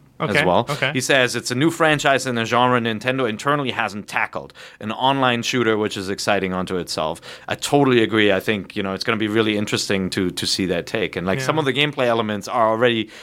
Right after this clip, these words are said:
Speaker 1: so unique. Like, you haven't seen, uh, anything like that in a
Speaker 2: Yeah.
Speaker 1: shooter before,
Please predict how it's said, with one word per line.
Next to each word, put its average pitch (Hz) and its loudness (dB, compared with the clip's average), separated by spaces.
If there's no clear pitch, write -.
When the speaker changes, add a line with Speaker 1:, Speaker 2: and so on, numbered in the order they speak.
Speaker 1:
so 185 2
unique. 127 0
Like, 98 -8
you 107 -2
haven't 117 -2
seen, 110 -6
uh, 113 -8
anything 110 -4
like 95 -2
that 123 2
in 120 -6
a 110 -2
Speaker 2:
Yeah. - -2
Speaker 1:
shooter 113 2
before, 110 -2